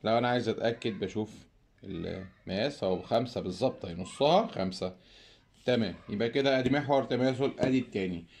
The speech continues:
هرسم المحور التالت برضو، فتحة أكبر من نص، أكبر من نص، أه، وأعمل إيه،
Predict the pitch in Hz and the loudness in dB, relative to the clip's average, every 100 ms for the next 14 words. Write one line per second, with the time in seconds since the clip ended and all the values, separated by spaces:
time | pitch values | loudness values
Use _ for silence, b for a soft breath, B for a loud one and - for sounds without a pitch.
0 | b - 190 190 185 156 139 143 120 135 | b 2 4 4 2 4 2 2 2 2
1 | 123 123 147 139 101 - - - 98 104 | 2 0 2 2 0 -4 -16 -4 -2 0
2 | 127 190 - - _ _ _ _ _ b | 2 2 0 -18 _ _ _ _ _ b
3 | b b - 147 - 135 131 127 127 127 | b b 2 2 4 4 4 4 4 6
4 | 127 151 165 - - - _ _ _ _ | 6 4 2 -8 -12 -16 _ _ _ _
5 | - 90 87 98 107 123 196 - - 101 | -10 -8 -2 0 2 2 2 -2 -2 2
6 | 127 120 120 131 151 - b b b _ | 4 2 4 2 2 -4 b b b _
7 | _ _ _ - 113 123 127 135 131 | _ _ _ 0 4 6 4 2 -2